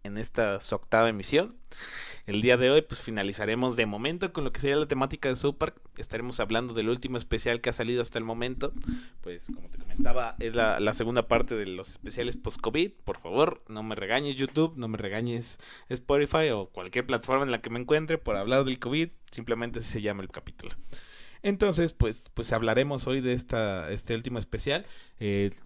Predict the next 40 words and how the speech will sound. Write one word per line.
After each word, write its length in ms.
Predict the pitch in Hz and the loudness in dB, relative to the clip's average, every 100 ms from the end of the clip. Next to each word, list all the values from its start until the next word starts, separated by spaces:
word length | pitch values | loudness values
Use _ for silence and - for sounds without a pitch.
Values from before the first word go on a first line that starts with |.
| - - | -18 -8
pues 400 | 98 90 - - | -6 -4 -8 -6
es 100 | 98 | -2
secuela 400 | - 117 123 117 | -2 0 2 4
directa 400 | 113 117 120 120 | 4 2 2 2
de 80 | 107 | 2
lo 140 | 98 | -2
que 80 | 120 | -6
sería 340 | - 98 104 | -4 -2 0
el 160 | 107 98 | 0 -2
especial 400 | 90 101 101 110 | -4 -4 -2 0
post-covid 400 | 110 - 120 147 | -2 0 2 2
que 100 | 123 | 0
estuvimos 440 | 120 107 113 120 | -2 -2 -2 -4
hablando 340 | 110 104 110 110 | -4 -2 -4 -4
en 60 | |
el, 400 | 104 98 92 87 | -4 -6 -6 -6
la, 220 | 90 95 101 | -6 -6 -4
la 100 | 101 | -4
emisión 320 | 98 - 123 | -4 -4 -4
pasada. 420 | 117 156 160 190 - - - - - | 0 0 0 -4 -12 -18 -18 -18 -2
Tanto 320 | 117 117 120 | 0 4 6
este 320 | 127 139 156 | 6 6 0
como 440 | - 110 101 92 90 | -2 -2 -2 -2 -4
el, 500 | 90 85 71 52 - - | -4 -6 -10 -14 -18 -16
el 340 | 82 95 90 | -10 -8 -8
episodio 420 | 85 - - 139 131 | -8 -4 4 6 6
pasado, 440 | 110 123 135 135 | 4 4 4 2
pues, 140 | 110 | -2
se 60 | - | -4
encuentran 480 | 101 113 123 123 113 | -2 0 2 2 2
disponibles 600 | 104 - 104 113 117 117 | -2 -2 -4 -2 -4 -6
en 80 | 104 | -8
lo 40 | |
que 100 | - | -4
sería 200 | 107 107 | 4 6
la 140 | 120 | 6
plataforma 520 | - 104 95 117 120 123 | 2 -2 0 2 2 2
de 120 | 107 | 0
Paramount 560 | - 120 120 107 101 - - - - | 0 0 0 -4 -6 -10 -20 -8 4
Plus, 460 | 175 226 - - | 6 6 2 -6